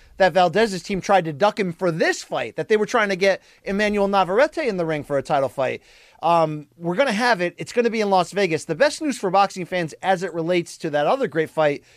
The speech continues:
is that Top Rank and E S P N and dazone, which is handling the, the women's fight, have agreed to stagger their main events so they're not on at the same time.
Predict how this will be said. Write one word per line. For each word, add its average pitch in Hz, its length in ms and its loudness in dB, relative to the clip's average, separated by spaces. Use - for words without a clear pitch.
is 160 140 -4
that 170 140 0
Top 208 300 -2
Rank 196 240 -2
and 175 100 -6
E 175 60 -2
S 175 100 -6
P 185 160 -4
N 170 180 -2
and 143 140 -6
dazone, 165 480 0
which 151 160 -8
is 131 60 -14
handling 151 420 -4
the, 135 220 0
the 143 100 -8
women's 202 300 -6
fight, 160 240 0
have 175 120 -2
agreed 170 320 -4
to 147 80 -10
stagger 196 680 -2
their 160 160 0
main 156 180 -4
events 151 340 -4
so 156 120 -10
they're 135 120 -4
not 156 200 0
on 151 140 0
at 127 80 -10
the 135 60 -20
same 156 220 -6
time. 151 400 -4